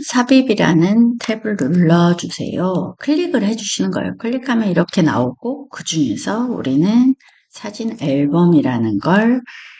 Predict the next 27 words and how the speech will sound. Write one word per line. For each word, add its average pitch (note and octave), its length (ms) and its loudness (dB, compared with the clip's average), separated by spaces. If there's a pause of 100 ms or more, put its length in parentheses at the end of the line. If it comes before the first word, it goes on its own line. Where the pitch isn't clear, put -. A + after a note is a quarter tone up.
(120)
클릭해. B3 320 -6
사진 B3+ 380 0
앨범이 F3 680 4
밑에 D#3+ 380 2
이거가 D#3 720 2
있을 D3+ 280 -2
수도 - 240 -6
있고 - 540 -6
위에 G#3+ 300 2
있는 D3+ 280 0
거를 C#3 180 -4
그냥 C#3+ 320 4
클릭해서 G3+ 480 -6
아이콘을. B2+ 480 -8 (320)
그러면 F3+ 380 -2
이런 G3 420 0 (680)
대화 D#3+ 240 -6
상자가 F3 680 -2
열릴 E3+ 320 4
겁니다. - 540 -8 (960)
파일 D4 400 -2
디스크인데, D3 840 2
자, C3 260 0 (380)
내 G#3+ 160 4
휴대폰에 E4 560 4
있는 F3 300 4
거를 F3 460 0